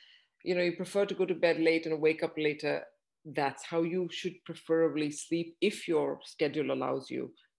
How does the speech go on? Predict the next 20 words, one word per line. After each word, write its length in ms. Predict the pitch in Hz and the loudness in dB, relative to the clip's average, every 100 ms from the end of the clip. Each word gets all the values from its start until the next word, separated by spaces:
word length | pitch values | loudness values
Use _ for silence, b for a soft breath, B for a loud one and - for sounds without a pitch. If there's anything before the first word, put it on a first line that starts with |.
| - | -12
to. 160 | - 135 | -8 -6
If 160 | 151 | -2
you're 140 | 160 165 | 0 2
a 20 | |
morning 380 | 175 185 196 185 | 0 0 0 2
person, 320 | 160 151 156 | 0 0 -2
you 100 | 151 | -2
wanna 140 | 160 | -2
make 200 | 160 151 | -2 -4
sure 200 | - 185 | -4 -2
you 120 | 170 | 0
get 200 | 156 151 | 0 -2
to 80 | 147 | -4
bed 180 | 131 156 | -2 0
on 160 | 160 156 | -2 -2
time 240 | 139 139 | -6 -6
because 180 | - 147 | -8 -8
you 100 | 151 | -4
know 200 | 151 151 | -2 -2
you're 280 | 151 147 | 0 -2